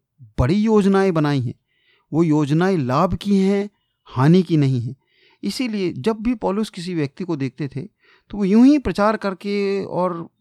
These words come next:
प्रभु में आए उसको छोड़ दिए, बपतिस्मा देके छोड़ के, ऐसा नहीं था। प्रभु, प्रभु का दास पौलुस उनके पास जाते थे,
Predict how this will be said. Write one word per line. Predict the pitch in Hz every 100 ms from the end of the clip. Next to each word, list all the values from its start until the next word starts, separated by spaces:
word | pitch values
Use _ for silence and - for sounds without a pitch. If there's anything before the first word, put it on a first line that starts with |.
| -
प्रभु | 156 156 160 151 170
में | 165
आए | 160 165
उसको | 156 -
छोड़ | 151 147 143
दिए, | 143
बपतिस्मा | 135 135 143 151
देके | 143 143
छोड़ | 135 139
के, | - -
ऐसा | 156 247
नहीं | 294
था। | 180 - _ _ _ _ _ _ _ -
प्रभु, | 160 202 - - _ _ _
प्रभु | 160 175
का | 185
दास | 175 190 - _ -
पौलुस | 151 208 208 - _
उनके | 147 151 151 170
पास | - 127 151 156
जाते | 156 147 147
थे, | -